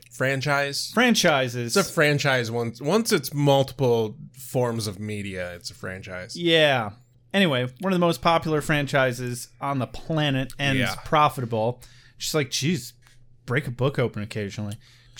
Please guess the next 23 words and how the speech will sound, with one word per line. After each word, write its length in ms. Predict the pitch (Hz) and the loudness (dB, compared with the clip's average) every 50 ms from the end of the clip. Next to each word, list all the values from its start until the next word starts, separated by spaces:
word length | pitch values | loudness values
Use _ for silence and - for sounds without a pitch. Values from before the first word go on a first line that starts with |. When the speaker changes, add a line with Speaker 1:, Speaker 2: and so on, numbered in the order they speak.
| - - | -10 -4
Speaker 2:
'Cause 180 | - 170 156 139 | 0 0 0 0
she 80 | - - | 0 0
said 200 | - 170 156 131 | 0 0 0 -2
she 100 | - 143 | -2 0
didn't 180 | 151 151 147 | 0 2 2
want 120 | 143 147 139 | 2 2 2
to 40 | |
go 100 | 127 135 | 2 2
to 80 | 127 123 | 2 2
Hogwarts. 500 | 123 131 127 131 117 123 123 123 120 - | 2 2 2 2 2 0 0 -2 -2 -2
<laughs> 40 | - | 0
Ha! 300 | - 320 285 - - - _ - - | 2 2 2 2 0 -6 _ -8 -4
Hogwarts. 560 | 196 190 196 165 170 165 151 147 - - - - | -2 -2 0 0 0 0 0 -2 -4 -8 -6 -2
I 200 | 233 214 196 180 | 0 2 2 2
get 300 | 151 156 165 151 147 - | 2 0 0 0 0 0
that. 260 | 139 123 110 110 - - - - - - - - | 0 0 0 0 -4 -10 -20 -20 -20 -20 -18 -10
Speaker 1:
You 100 | - 180 190 | -2 0 2
know, 300 | 208 202 196 196 175 - - | 4 4 2 0 -2 -8 -10
when 300 | - 175 175 180 180 180 | -4 0 2 2 4 4
they 200 | 185 220 285 320 | 4 4 4 2
first 580 | 311 - - - 185 180 185 190 - - - - | 0 -4 -2 2 2 4 4 2 2 0 -2 -2
started, 840 | - - - - - - - 151 147 151 156 147 160 160 156 151 151 156 | -2 0 0 2 2 2 4 4 6 6 6 6 6 4 4 2 0 -4
uh, 640 | 120 123 123 127 123 120 113 110 107 104 104 104 | -2 0 0 2 2 2 2 2 0 0 -2 -4